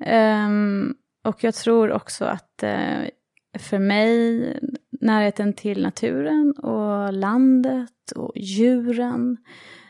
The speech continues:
ehm, tidigt skapade en, en, ehm,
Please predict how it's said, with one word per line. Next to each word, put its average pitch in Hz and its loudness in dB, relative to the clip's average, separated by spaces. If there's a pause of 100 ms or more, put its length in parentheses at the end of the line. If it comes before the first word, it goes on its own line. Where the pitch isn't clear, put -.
(180)
ehm, 202 -2 (1160)
tidigt 202 0
skapade - -4
en, 151 -2
en, - -4
ehm, - -6